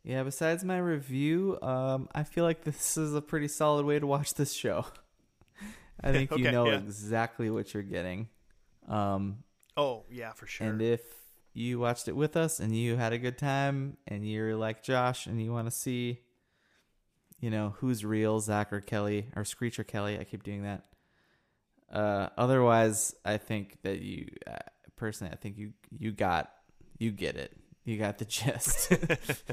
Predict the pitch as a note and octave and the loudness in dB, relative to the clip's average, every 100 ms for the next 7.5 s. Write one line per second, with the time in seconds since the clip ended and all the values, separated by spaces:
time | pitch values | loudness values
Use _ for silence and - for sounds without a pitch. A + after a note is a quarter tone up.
0 | G3+ - - _ - _ _ _ _ _ | -4 -4 -6 _ -20 _ _ _ _ _
1 | _ _ _ _ F3+ F#3 F3+ F3+ C#3+ D#3 | _ _ _ _ 4 4 2 -4 0 0
2 | D#3 C#3+ C3+ C#3 C3+ B2 C3 B2+ A#2+ D#3 | 2 0 0 -2 -2 0 0 0 2 0
3 | - A#2 - C3 B2 A#2+ A#2+ A#2 B2 A#2 | 0 -8 -4 -2 -2 -4 -6 -6 -4 -2
4 | A#2+ A2+ A2+ A#2+ B3+ - - A#2+ A2+ A#2 | -2 -4 -8 -8 -6 -8 -10 -16 -14 -14
5 | A2 A2+ - - B2 A#2 A2+ A#2 C3 B2+ | -12 -14 -16 -14 -10 -6 -6 0 2 2
6 | C#3 B2+ - B2+ A#2 A2+ - A#2 A#2 A2+ | -2 -4 -4 -8 -8 -10 -12 -14 -12 -12
7 | A2 G#2+ G#2+ A#2 A#2+ | -12 -12 -12 -14 -14